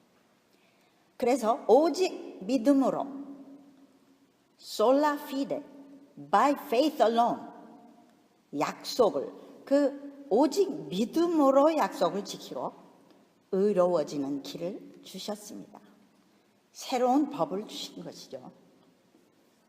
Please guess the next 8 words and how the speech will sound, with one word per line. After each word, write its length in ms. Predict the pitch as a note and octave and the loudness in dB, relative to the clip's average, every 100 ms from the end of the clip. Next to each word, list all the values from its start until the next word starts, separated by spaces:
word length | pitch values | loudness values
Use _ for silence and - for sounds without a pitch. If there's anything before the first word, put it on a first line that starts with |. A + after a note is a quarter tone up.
| _ _ _ - _ _ _ | _ _ _ -20 _ _ _
그런데 500 | - G#3+ F#3+ B2+ F3+ - | -8 -6 -6 -6 -6 -4
이 120 | B3+ | -4
믿음의 580 | C4 E3+ G3+ F#3+ G#3 C4+ | -2 -2 -2 -2 -2 -2
새로운 680 | - - D#4+ D4+ C#4 E4+ A#3+ | -4 -2 2 4 4 2 0
법은 500 | B3 B3 C#4 G#4 - - - - - _ - _ | -2 -2 -4 -4 -12 -16 -18 -20 -20 _ -20 _
사실상 720 | - G3+ A#3+ B3 A3+ A#3 F#3+ D#4+ - - - - - _ | -16 -12 -10 -12 -6 -4 -4 -6 -12 -20 -20 -20 -20 _
이미 360 | A#3 D4 G4+ | 0 2 2
그 140 | - | 0